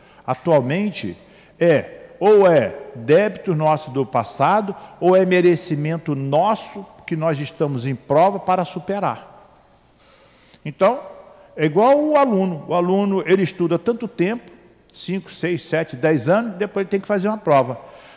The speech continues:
Aquela prova que ele vai fazer ali, que vai mostrar se ele conseguiu o índice necessário para o entendimento de uma vida melhor. É a mesma coisa.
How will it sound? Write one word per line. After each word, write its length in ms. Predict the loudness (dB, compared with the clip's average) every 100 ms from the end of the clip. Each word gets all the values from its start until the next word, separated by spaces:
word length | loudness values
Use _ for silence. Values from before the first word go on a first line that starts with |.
| -8
Aquela 380 | -8 -4 -2 -2
prova 340 | 2 2 2
que 100 | -2
ele 120 | 0
vai 100 | 0
fazer 380 | 0 -2 0 0
ali, 280 | 0 0 -4 -8 -20 -8
que 100 | -4
vai 180 | 0 0
mostrar 500 | 0 -4 -4 -4 -4
se 220 | -6 0
ele 240 | 0 0 -4
conseguiu 920 | -4 -4 -4 -8 -6 0 2 0 -4 -20 -20 -20 _
o 160 | -6 -2
índice 340 | -2 -2 -6
necessário 680 | -4 -4 -6 -4 0 0 -2 -4
para 420 | -2 0 -2 -6 -12 -20 -20 _ -10
o 100 | -8
entendimento 720 | -6 -6 -6 -6 -6 -6 -6
de 60 | -6
uma 140 | -6
vida 260 | -4 -4 -6
melhor. 340 | -6 -10 -10 -14 _ _ _ _ _ _ _ _ _
É 60 | 0
a 20 |
mesma 360 | 2 2 0
coisa. 460 | -2 2 4 2